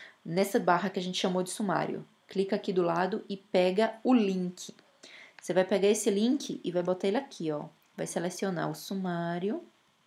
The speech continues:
e vai colar, Ctrl V. E aí ele vai automaticamente já reconhecer que você quer aplicar esse link nesse texto aqui que você selecionou.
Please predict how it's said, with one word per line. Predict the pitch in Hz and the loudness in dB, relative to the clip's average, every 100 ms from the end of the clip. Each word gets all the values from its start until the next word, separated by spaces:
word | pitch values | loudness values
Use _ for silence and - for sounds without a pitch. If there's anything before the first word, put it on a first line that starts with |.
| _ - - _ _ _ _ _ | _ -20 -20 _ _ _ _ _
e | 196 185 | -2 0
vai | 175 175 202 - - _ _ _ _ | 0 2 0 -2 -14 _ _ _ _
colar, | - 294 170 151 | 8 10 8 0
Ctrl | - 226 285 262 | -4 0 2 2
V. | 190 160 - _ _ _ | 2 -2 -8 _ _ _
E | 180 | 4
aí | 185 | 6
ele | 190 190 | 8 6
vai | 190 | 6
automaticamente | 190 220 247 254 247 202 196 | 4 2 -2 -2 -2 -2 0
já | 202 | 2
reconhecer | 208 202 240 269 190 | 2 0 -4 -2 -2
que | 185 | -2
você | 190 202 | -4 -2
quer | - | 0
aplicar | 190 196 226 226 185 | 0 0 -4 0 0
esse | 185 220 | 0 -2
link | 196 214 220 370 - _ _ | -2 -4 -2 -4 -4 _ _
nesse | 185 185 196 190 311 - _ _ _ _ _ - | -4 0 0 0 -6 -10 _ _ _ _ _ 2
texto | 185 185 180 - | 4 6 2 -4
aqui | 214 208 | -4 -4
que | 196 | -4
você | 185 196 185 | -6 -4 -4
selecionou. | 180 196 196 294 302 156 | -2 -2 -2 -2 0 -2